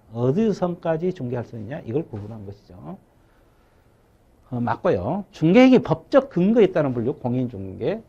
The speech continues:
맞습니다. 공인중개사라는 건 법과 제도의 근거에서 이루어진 중개가 공인중개고,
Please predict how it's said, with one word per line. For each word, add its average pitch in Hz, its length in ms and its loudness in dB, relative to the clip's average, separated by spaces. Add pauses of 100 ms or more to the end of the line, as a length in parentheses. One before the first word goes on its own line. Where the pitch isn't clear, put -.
(260)
맞습니다. 107 520 -8 (800)
공인중개사라는 226 800 8
건 143 140 0
법과 190 420 4
제도의 190 520 8
근거에서 160 340 0
이루어진 131 420 0
중개가 113 460 -6 (100)
공인중개고, 117 640 -6